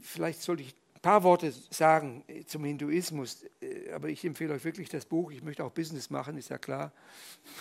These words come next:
<laughs> Nicht nur, <laughs> aber nur unter anderem das Geld, was ich an den Büchern verdiene, ihr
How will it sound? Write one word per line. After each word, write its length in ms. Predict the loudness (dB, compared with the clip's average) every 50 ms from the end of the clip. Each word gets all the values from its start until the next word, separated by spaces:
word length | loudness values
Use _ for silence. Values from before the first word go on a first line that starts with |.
| -18 -18
<laughs> 800 | -20 -20 -20 -20 _ _ _ -20 -20 -18 -18 -20 -20 -20 -20 _
Nicht 240 | -4 -4 -4 -4 -4
nur, 240 | -6 -6 -6 -6 -8 -10 -10 -10 -10 -4 2
<laughs> 440 | 2 2 2 0 -12 -20 -20 -20 _
aber 280 | 0 0 0 0 -2 -4 -6 -20 _ _ _ _ -20 -20 -20 _ _ _ _ -12 -2
nur 320 | 6 10 12 12 12 10
unter 260 | 10 2 4 4 6 4
anderem 220 | 4 2 0 2
das 220 | 2 2 2 2
Geld, 280 | 2 4 6 6 6 4
was 140 | 0 -2 -2
ich 120 | -2 -4
an 100 | -2 -2
den 140 | -2 -6 -4
Büchern 260 | -4 -4 -4 -6 -8
verdiene, 500 | -6 -8 -8 -6 -4 -4 -4 -4 -4 -6 -12 -16 -20 -20 -20 -20 -20 _ -20 -20 -12 _
ihr 80 | -6